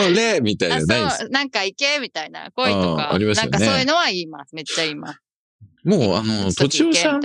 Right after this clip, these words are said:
Speaker 1: ちおさんとあれですよ。もう、あの、リアルでね、収録してたのってだいぶ前なんで。
Speaker 2: 本当ですよね。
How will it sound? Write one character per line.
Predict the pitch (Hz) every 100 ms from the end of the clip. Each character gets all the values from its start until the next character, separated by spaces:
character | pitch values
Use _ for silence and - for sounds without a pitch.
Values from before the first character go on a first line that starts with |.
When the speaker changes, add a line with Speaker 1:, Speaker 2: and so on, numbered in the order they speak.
| 147
Speaker 1:
ち |
お |
さ | 147 285
ん | -
と |
あ | 151
れ | 151
で | 165
す | -
よ。 | 113 85
も | 98 87
う、 | -
あ | -
の、 | 101 95
リ | 151 233
ア |
ル | 190 147
で | 92 76 60
ね、 | 127 101
収 | - 131
録 | 120 - 120
し |
て | 120
た | 92
の | 78
っ |
て | 71
だ | 78 127
い |
ぶ | 143
前 | 139 139 110
な | 69
ん | 65
で。 | 78 160
Speaker 2:
本 | 226
当 | 233
で | 233 226
す | -
よ | 127
ね。 | -